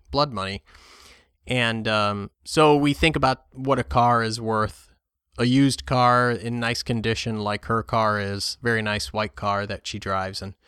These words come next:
so we have a sense for approximately the level of, of money we're talking about here, blood money.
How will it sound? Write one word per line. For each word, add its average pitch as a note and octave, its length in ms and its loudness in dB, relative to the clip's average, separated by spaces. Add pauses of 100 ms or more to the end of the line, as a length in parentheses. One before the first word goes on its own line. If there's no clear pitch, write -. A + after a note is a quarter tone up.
(640)
so F#3+ 140 4
we F3 140 8
have D3+ 120 6
a C3+ 60 -2
sense C3+ 280 -2
for A#2 600 -2 (480)
approximately C3+ 1160 0
the A2+ 240 -6
level A#2+ 560 -2
of, G2 420 -6
of G2+ 300 -4
money G#2+ 280 -4
we're F#2+ 160 -8
talking G2+ 440 -4
about G2 300 -4
here, F#2+ 320 -10 (180)
blood F2+ 240 -4
money. F2 320 -12